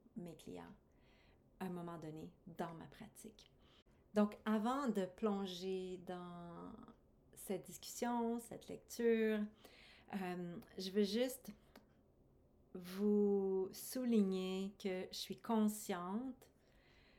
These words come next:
de votre courage à écouter cet épisode.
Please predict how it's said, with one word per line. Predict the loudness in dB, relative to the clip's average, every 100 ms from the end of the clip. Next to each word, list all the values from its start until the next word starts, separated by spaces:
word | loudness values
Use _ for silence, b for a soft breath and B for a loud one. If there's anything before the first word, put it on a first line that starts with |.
| b -2
de | 4
votre | 6 4 0
courage | -6 -6 -2 -4 -4 -6 -8 -10 -12 -4
à | -2
écouter | -2 -4 -6 -4
cet | -4 -6 -8
épisode. | -10 -14 -10 -8 -4 -2